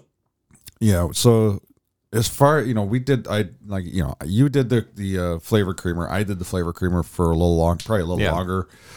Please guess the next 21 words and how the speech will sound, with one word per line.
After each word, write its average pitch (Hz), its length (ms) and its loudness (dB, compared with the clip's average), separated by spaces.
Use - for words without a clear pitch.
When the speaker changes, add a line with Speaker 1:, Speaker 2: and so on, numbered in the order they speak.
Speaker 1:
Um, 101 240 6
my 123 120 6
wife 143 200 4
still 113 180 -2
does 85 260 -4
it. 95 160 -8
She 110 160 -8
likes 95 260 -8
the 92 60 -10
flavor 85 280 -6
creamer. 85 440 -8
Speaker 2:
Mm-hmm. 127 480 -4
Speaker 1:
Um, 92 420 -2
but 110 140 -2
she 120 160 -4
even, 117 340 -4
she - 160 -6
even 120 160 -2
likes 117 200 -2
the, 113 400 2
the, 104 320 -2